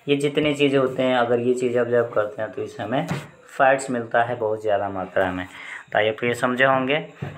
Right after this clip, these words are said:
ये इन, अ, पादप स्रोत और जंतु स्रोत है। तो जंतु से मछली खाते हैं, मांस, घी, दूध, मक्खन, क्रीम,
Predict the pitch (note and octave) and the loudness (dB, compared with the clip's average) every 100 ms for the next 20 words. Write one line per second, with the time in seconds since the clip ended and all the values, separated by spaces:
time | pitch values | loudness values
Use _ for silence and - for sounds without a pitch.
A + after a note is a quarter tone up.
0 | - A#2 A#2+ C#3 - C3 B2+ B2 B2+ A#2+ | -4 0 2 0 -2 -4 -4 -4 -6 -4
1 | A#2 A#2+ A2+ B2+ - B2+ C3 C3+ D3+ - | -2 2 2 2 -2 -4 0 4 4 2
2 | - A2 A2 G#2+ A2+ A2 G#2+ G2+ B2+ B2+ | -10 -6 -2 -2 -4 -8 -6 -4 -2 0
3 | B2+ A#2+ A#2 B2+ C3+ A#2 A#2 - B2+ B2+ | 0 0 0 -4 -2 0 -2 -2 -4 -4
4 | C3 A#2+ - B2 B2 B2 A#2+ B2 B2+ C3 | -2 -2 -2 -4 -2 -2 0 2 2 2
5 | C#3 - G#2+ G#2+ A2+ A#2 B2+ C3 A#2 A#2 | -2 -8 -8 -8 -6 -2 -2 -2 -2 0
6 | B2 A#2+ A2+ A2 - B2+ C3+ - A2+ A#2+ | 0 2 -2 -4 -2 0 0 -4 -2 -2